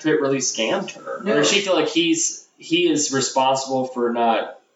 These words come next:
Speaker 2: No, no.
Speaker 1: realizing that somebody was impersonating him?
Speaker 2: I'll tell you why. The article says, um, this is from Central Track, by the way, so it's not like the fucking New York Times, but,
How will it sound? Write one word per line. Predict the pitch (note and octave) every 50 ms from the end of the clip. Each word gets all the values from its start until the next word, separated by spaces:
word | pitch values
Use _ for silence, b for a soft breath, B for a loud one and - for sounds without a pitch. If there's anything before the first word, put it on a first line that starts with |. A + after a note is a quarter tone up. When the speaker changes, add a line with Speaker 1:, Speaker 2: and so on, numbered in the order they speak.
| _ _ _ _ _ _ _ _ _ -
Speaker 2:
No, | E3 F3 E3 D3+ D3 C#3+
no. | C3
Speaker 1:
realizing | A#2+ B2 B2 B2 B2+ C3 C3+ C3+ C3+ - D3+ C#3+ C3
that | A#2+ A2+ -
somebody | - C3 B2+ B2 A#2+ A#2
was | A#2 A2+ A2+
impersonating | A2+ - B2 C3 C#3 - D#3 F3 F3 F3+ F3+ F#3
him? | G#3+ A3+ B3 B3+ - _ _ _ - -
Speaker 2:
I'll | D#3
tell | - - E3+ D#3
you | D3+ D3 -
why. | - C#3+ C#3+
The | C#3 C#3+ C#3+ C#3+
article | D3 D3+ D3+ D3+ D3+ D3 - - D3+ D3 C#3+ C#3 C#3
says, | - - - D3+ C#3+ C#3 C#3 C#3 C#3+ C#3 C#3 C#3 - - - - -
um, | - - C#3+ C#3 - - -
this | F#3 F#3
is | F3 - -
from | - - -
Central | B2+ - - B2 A#2 - - A2
Track, | - - - - B2 - - - -
by | - C3 -
the | - -
way, | A2+ A#2+ A#2+ A#2+
so | - - -
it's | - - -
not | C#3 - - -
like | A#2 A#2 A#2+
the | - -
fucking | - - A#2+ - - B2 B2 A#2
New | A#2 A#2
York | A2 G#2 -
Times, | - B2+ A#2+ A#2 A#2 A#2 - -
but, | A2+ A2 - -